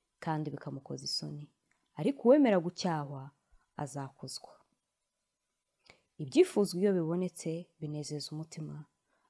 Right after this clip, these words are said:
ariko abapfu bo ni ikizira kuri bo kureka ibibi. Ugendana n'abanyabwenge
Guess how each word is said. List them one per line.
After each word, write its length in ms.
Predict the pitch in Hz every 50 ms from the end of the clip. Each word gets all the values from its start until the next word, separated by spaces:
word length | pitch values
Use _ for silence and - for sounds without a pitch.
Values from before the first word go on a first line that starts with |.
| _ _
ariko 640 | - 151 156 214 220 _ - - 175 165 165 175 _ _ _ _ _ _ _ _ _ -
abapfu 420 | 151 151 190 202 - - - -
bo 200 | 208 196 208 202 175 156 160 _ _ _ _ _ _
ni 120 | 151 151 151
ikizira 460 | 143 - - 156 143 160 160 160 151
kuri 420 | 156 _ - - 147 151 156 160 160
bo 180 | 160 160 156 156 160 _ _ _ _ _ _ _ _ _ _
kureka 280 | - 151 143 143 _ -
ibibi. 340 | - 135 143 151 151 - - - _ _ _ _ _ _ _ _ _ _ _ _ _ _ _ _ _ _ _ _ _ _ _ _ _ _ _ _ _ _ -
Ugendana 420 | 151 127 226 233 220 208 202 196 202
n'abanyabwenge 840 | 220 233 233 240 240 240 240 220 175 185 175 165 160 156 151 151